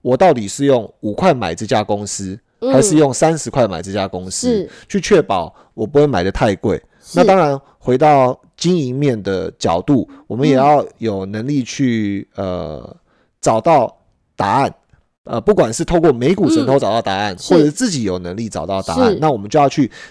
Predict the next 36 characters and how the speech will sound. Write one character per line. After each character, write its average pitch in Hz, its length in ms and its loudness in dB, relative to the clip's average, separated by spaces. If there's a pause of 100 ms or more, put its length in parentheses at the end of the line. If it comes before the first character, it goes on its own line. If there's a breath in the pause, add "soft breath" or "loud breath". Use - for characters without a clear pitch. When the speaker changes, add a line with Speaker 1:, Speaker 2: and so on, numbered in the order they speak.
Speaker 1:
确 175 260 4
认 139 300 2 (280 soft breath)
它 151 200 0
的 120 360 0
盈 120 240 -6
余 113 220 -2
在 113 380 2 (760)
一 220 100 0
percent 135 400 2
的 107 80 -4
通 107 200 -8
膨 82 300 -6
跟 127 280 -2 (220)
八 190 220 2
percent 131 300 0
的 101 100 -8
通 98 200 -12
膨， - 240 -8 (100)
Speaker 2:
对。 247 200 2 (200)
Speaker 1:
都 170 160 6
还 123 180 0
是 131 140 -6
能 101 140 -8
够 110 120 0
获 101 240 -2
利 101 160 -6
的。 - 80 -12
Speaker 2:
是。 262 320 2 (160)
Speaker 1:
这 254 100 0
个 226 100 6
东 151 200 2
西 156 240 -2 (1040 soft breath)
不 214 160 2
一 220 80 2
定 180 200 0
会 127 520 2